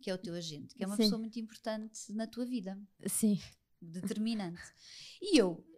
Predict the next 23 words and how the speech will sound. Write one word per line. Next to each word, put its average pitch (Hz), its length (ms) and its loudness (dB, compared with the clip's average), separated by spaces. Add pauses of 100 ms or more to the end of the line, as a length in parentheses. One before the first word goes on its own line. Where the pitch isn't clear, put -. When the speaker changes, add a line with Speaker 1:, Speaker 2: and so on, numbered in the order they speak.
Speaker 1:
estive - 380 -4
a - 40 -2
conversar 165 440 0
com - 140 -14
o - 20 -20
Pedro 170 240 -4
Barbosa. 170 500 -6 (140)
Speaker 2:
Ai, 226 180 8 (240)
que 233 60 10
medo, 214 400 12
coitado. 196 420 10
Speaker 1:
<laughs> - 1000 0
E 330 240 4
ele 220 140 2
falou-me 233 500 -6
de 214 140 -8
duas 392 320 -2
coisas 285 360 -2
que - 100 -8
eu 226 60 -2
achei 226 180 -4
muita 214 200 -8
piada. - 300 -16